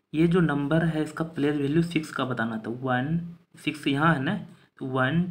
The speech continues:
टेन, हंड्रेड, थाउजेंड, टेन थाउजेंड। तो सिक्स का क्या आ रहा है दोस्तों, टेन थाउजेंड।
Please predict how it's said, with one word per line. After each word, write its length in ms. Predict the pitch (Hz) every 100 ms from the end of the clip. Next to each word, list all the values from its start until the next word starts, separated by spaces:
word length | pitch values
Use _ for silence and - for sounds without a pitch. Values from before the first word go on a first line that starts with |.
| -
टेन, 360 | 131 131 151 165 - - -
हंड्रेड, 540 | 135 127 120 143 165 -
थाउजेंड, 520 | 123 120 127 156 160
टेन 200 | 123 120
थाउजेंड। 360 | 117 110 110 110 _ _
तो 80 | 139
सिक्स 300 | 135 143 139
का 140 | - 160
क्या 200 | 165 151
आ 60 | 151
रहा 100 | 160
है 60 |
दोस्तों, 300 | 156 156 208 220 - _ _ -
टेन 300 | 139 143 160
थाउजेंड। 460 | - 117 110 95